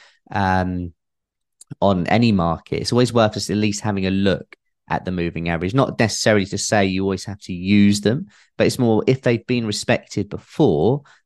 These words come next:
as support or resistance, then sometimes they can hap-, it can happen again. Uh, looking at this, we're below all of them. You can see i-, it's fairly well respected. And you know what?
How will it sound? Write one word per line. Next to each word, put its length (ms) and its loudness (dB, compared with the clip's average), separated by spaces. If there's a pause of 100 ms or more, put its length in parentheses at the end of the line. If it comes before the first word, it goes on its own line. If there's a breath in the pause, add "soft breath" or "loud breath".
(160)
as 200 0
support 420 0
or 60 -2
resistance, 800 -6 (360 soft breath)
then 360 4
sometimes 760 -2 (180)
they 100 2
can 160 -10
hap-, 220 -8
it 140 -6
can 100 -4
happen 260 -4
again. 360 -4 (380 soft breath)
Uh, 300 2
looking 340 2
at 80 -2
this, 200 0
we're 80 2
below 260 4
all 240 4
of 100 -2
them. 220 -6 (300 soft breath)
You 100 -8
can 140 -4
see 580 2
i-, 40 -6 (360)
it's 140 -10
fairly 640 6
well 280 2
respected. 840 -6
And 100 -2
you 100 6
know 160 8
what? 320 4